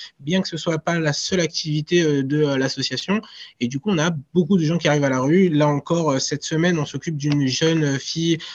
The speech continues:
euh, de vingt-cinq ans qui est à la rue, qui a pu être relogée en urgence par un partenaire, euh, de notre association, euh, par une institution, qui l'a mis en hôtel. Et nous, derrière, on s'accu-, on s'en, on s'occupe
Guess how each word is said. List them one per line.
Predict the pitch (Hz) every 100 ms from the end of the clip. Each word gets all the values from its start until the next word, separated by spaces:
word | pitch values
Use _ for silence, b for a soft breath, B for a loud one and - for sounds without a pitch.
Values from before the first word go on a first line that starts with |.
| B 123
euh, | 127 131 127
de | 131
vingt-cinq | 143 156 151 143
ans | 156
qui | 151 139
est | 131
à | 135
la | 127
rue, | 139 185 190
qui | - 165
a | 156
pu | - 185
être | 160 -
relogée | 165 165 151 165 165
en | 156
urgence | 156 151 170 170
par | - 139
un | 131
partenaire, | 135 - 143 151 156 147 B B -
euh, | 127 131
de | 143
notre | 143 139 139
association, | - 123 127 - 214 226 170
euh, | 131
par | 135
une | 127
institution, | 131 - 120 143 - 220 214 B B -
qui | 170
l'a | 156 151 135
mis | 139 190
en | 156
hôtel. | 143 190 226
Et | 180
nous, | 160 196
derrière, | 139 151 180
on |
s'accu-, | 156 139 139 139 139
on | 151
s'en, | - 135 127
on |
s'occupe | - 123 170